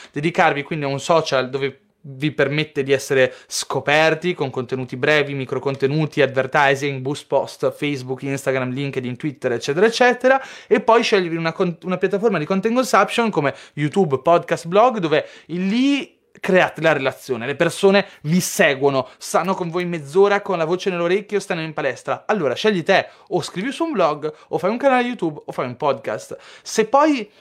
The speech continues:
hai dei dipendenti, hai dei collaboratori, puoi farti aiutare, puoi prendere i tuoi video YouTube e trasformarli in podcast, come faccio io spesso,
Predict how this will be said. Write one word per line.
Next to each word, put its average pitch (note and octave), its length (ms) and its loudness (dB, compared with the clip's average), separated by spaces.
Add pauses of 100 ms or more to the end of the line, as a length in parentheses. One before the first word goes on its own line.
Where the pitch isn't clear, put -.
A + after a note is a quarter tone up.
(160)
hai F3+ 280 0
dei D#3+ 140 0
dipendenti, C#3+ 640 -4
hai C#3 80 2
dei C#3 120 -4
collaboratori, C3+ 600 0
puoi C3+ 160 -2
farti C#3 300 -2
aiutare, C3+ 360 0
puoi B2+ 160 -4
prendere C3 360 -4
i A#2+ 80 -4
tuoi A#2+ 140 -10
video D3+ 220 -2
YouTube G#3+ 380 2
e G3 40 2
trasformarli F3+ 580 -2
in E3+ 100 -4
podcast, G3+ 520 -2
come C3+ 160 -10
faccio B2 240 -8
io C3+ 120 -2
spesso, G3 440 0